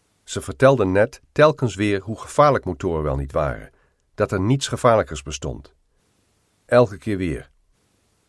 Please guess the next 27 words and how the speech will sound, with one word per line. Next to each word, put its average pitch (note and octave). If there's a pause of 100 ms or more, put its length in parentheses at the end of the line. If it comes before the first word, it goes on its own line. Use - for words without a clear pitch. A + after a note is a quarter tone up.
(140)
Ned A2+
joeg G#2
haar G#2
dan F#2
op E2+
de -
kast A2+
door E2+
te G2
zeggen G2 (240)
dat -
ze -
het F2
statistisch -
gesproken F2+ (220)
helemaal G2+
mis F2
had. C#2 (880)
Dat -
je G2+
in F#2+
de E2
keuken C3
het -
meeste C3+
gevaar D2+
liep. -